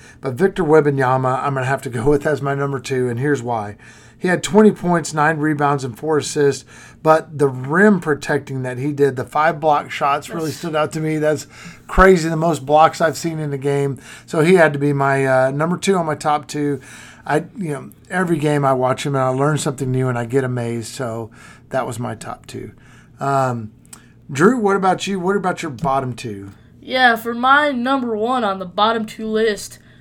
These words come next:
Speaker 2: Tre Jones, he had a, he's having a great season so far, just had a rough one in the middle here.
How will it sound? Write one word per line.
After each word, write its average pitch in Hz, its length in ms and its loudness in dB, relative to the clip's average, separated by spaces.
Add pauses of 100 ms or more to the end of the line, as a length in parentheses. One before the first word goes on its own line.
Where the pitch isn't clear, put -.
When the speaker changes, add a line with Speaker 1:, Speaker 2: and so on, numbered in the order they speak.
(160)
Speaker 2:
Tre 254 280 -2
Jones, 233 680 -4 (580)
he - 180 -10
had 262 220 4
a, 220 40 -2
he's 262 180 -4
having 294 220 4
a 226 40 -8
great 247 260 -6
season 247 260 -6
so 269 200 -4
far, 269 220 -2
just 220 240 -12
had 233 140 2
a 220 40 0
rough 226 320 -4
one 226 180 -6
in 226 80 -8
the 208 80 -6
middle 220 280 -2
here. 233 380 -4